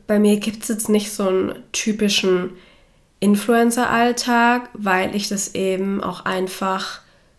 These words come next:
nicht hauptberuflich mache. Genau, das war auch noch eine Frage. Mache ich das hauptberuflich? Das mache ich ja gar nicht. Also ich mache das ja nur als Nebenjob quasi. Ich bin damit nebenberuflich selbstständig. Ähm, und ich habe einen ganz normalen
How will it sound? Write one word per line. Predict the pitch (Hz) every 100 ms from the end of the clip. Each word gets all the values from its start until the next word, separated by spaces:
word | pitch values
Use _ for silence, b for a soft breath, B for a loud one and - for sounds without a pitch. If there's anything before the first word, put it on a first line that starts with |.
| _
nicht | - - 240
hauptberuflich | 247 208 190 185 185 175
mache. | 185 -
Genau, | 214 214
das | 202 208
war | 190
auch | 202
noch | 190
eine | 185
Frage. | 185 196 190
Mache | 208
ich | 202
das | 208 -
hauptberuflich? | 214 214 185 180 190
Das | 190
mache | 233 233
ich | 196
ja | 180
gar | 175 180
nicht. | 185 185 B B B B -
Also | 202 190
ich | 190
mache | 214 208
das | 208 208
ja | 190
nur | 196 190
als | 185 185 185 - B B B B B
Nebenjob | 208 220 202 185 - 175 -
quasi. | 180 175 175
Ich | -
bin | 180 180
damit | 180 180 -
nebenberuflich | 190 220 233 202 185 185 190 180
selbstständig. | 196 190 - 185 180 180 220 - B B B B B _ _ -
Ähm, | 185 185 180 185
und | 180
ich | 180 -
habe | 190 196 -
einen | 196
ganz | 175 202
normalen | 220 220 202 202 208 208 214